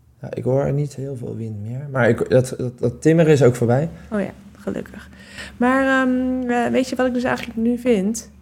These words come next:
Speaker 2: Dat jij alsnog nog een marathon moet lopen.
Speaker 1: Waarom? Ik heb
Speaker 2: Ja, maar je hebt niet de positieve ervaring van de negatieve split.
Speaker 1: <laughs>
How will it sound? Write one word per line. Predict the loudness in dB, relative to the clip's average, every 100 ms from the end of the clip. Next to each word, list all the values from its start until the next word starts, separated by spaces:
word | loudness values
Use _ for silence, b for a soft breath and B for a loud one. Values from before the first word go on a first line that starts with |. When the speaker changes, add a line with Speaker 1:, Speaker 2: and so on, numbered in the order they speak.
| -18
Speaker 2:
Dat | -14 -6
jij | -4
alsnog | -2 0 2 2 2
nog | 2 2
een |
marathon | 0 0 -2 -4
moet | -6 -8
lopen. | -6 -6 -6 -10 -8 2
Speaker 1:
Waarom? | 8 8 8
Ik | 6
heb | 2 2 B B 0
Speaker 2:
Ja, |
maar | 2
je | 2
hebt | 0 -2
niet | -4 -4 -8
de | -12
positieve | 0 0 0 -4 -4 -4
ervaring | -4 -2 -2 0 0 0
van | 2
de | 2
negatieve | 2 0 -4 -8 -8
split. | -12 -10 -12 -16 _ _ _ _ _ _ _ b b b 4
Speaker 1:
<laughs> | 8